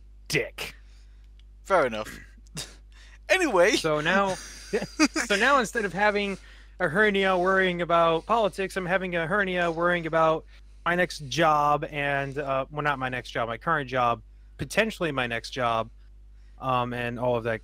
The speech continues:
Speaker 1: good stuff, 'cause I am currently looking for a new form of employment that might be better suited towards a career path or something like that.
Speaker 2: Yeah.
Speaker 1: I'm actually, uh, I'm applying internally as it is.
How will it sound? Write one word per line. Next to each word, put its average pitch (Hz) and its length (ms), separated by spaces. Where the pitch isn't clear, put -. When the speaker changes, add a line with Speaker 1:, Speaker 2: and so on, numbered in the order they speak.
Speaker 1:
good 110 180
stuff, - 380
'cause 117 160
I 127 100
am 120 320
currently 113 320
looking 107 320
for 104 300
a 101 160
new 110 320
form 117 180
of 104 120
employment 104 520
that 104 140
might 117 340
be 113 140
better 98 420
suited 98 400
towards 101 300
a 95 60
career 92 340
path 95 260
or 101 40
something 104 180
like 98 100
that. 101 220
Speaker 2:
Yeah. 107 280
Speaker 1:
I'm 143 80
actually, 139 340
uh, 165 40
I'm 147 180
applying 151 360
internally 104 680
as 104 180
it 104 80
is. 101 220